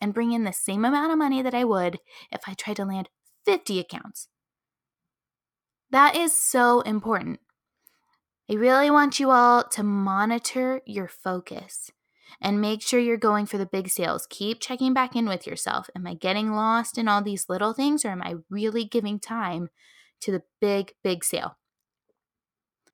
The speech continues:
Okay, from there, we have our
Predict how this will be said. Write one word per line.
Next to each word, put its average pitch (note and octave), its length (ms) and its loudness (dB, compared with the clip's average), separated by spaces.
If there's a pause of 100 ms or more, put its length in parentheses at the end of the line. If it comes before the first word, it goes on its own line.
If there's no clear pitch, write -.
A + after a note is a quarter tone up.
(120)
Okay, G#3 240 0
from G3+ 380 -2
there, D4+ 460 2 (120)
we G3+ 140 0
have A#3+ 520 6 (360)
our F3+ 380 4